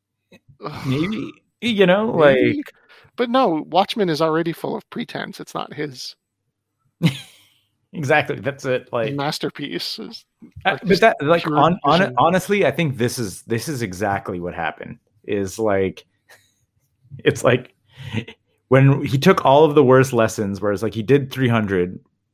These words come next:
Speaker 2: super fun.
Speaker 1: Mm-hmm.
Speaker 2: But he, like, he took all of the worst lessons from, like, Frank Miller and Alan Moore.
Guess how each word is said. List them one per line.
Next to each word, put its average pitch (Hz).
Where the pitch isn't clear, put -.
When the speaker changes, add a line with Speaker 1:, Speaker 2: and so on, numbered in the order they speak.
Speaker 2:
super 117
fun. 98
Speaker 1:
Mm-hmm. 131
Speaker 2:
But 131
he, 135
like, 139
he 135
took 160
all 127
of 147
the 139
worst 123
lessons 107
from, 101
like, 95
Frank 107
Miller 98
and 107
Alan 98
Moore. 92